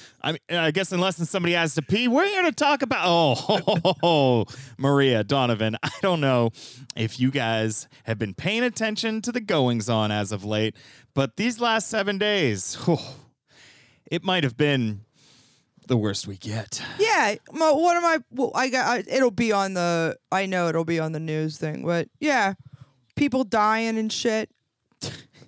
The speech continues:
Speaker 2: The people that I enjoy. <laughs>
Speaker 1: Uh, yeah, so I wanted to start this week with a story that is, is just a, a little concerning to me.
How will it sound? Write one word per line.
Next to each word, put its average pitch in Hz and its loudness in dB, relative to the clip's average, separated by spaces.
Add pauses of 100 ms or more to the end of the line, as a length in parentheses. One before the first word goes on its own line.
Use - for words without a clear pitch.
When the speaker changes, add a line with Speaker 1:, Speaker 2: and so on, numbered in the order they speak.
(100)
Speaker 2:
The - -8
people 220 -4
that 220 0
I 214 2
enjoy. 202 0
<laughs> - -20 (1900)
Speaker 1:
Uh, 214 2
yeah, 175 2
so 208 0
I 214 2
wanted 294 2
to 208 0
start 185 0
this 185 -2
week 175 0
with 156 0
a 135 2
story 196 2
that 165 2
is, 135 4 (640)
is - -10
just - -8
a, 208 -4 (360)
a - -6
little 359 0
concerning 277 -2
to 147 -4
me. 110 -2